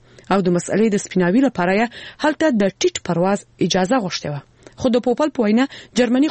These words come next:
قومندان غوښتل چې نورو ته څرګنده کړي چې د جنگ په وخت کې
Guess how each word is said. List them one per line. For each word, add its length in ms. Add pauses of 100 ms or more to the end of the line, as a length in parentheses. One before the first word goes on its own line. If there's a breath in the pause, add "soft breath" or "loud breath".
قومندان 440
غوښتل 340
چې 460
نورو 200
ته 40
څرګنده 520
کړي 180
چې 120
د 120
جنگ 200
په 120
وخت 140
کې 100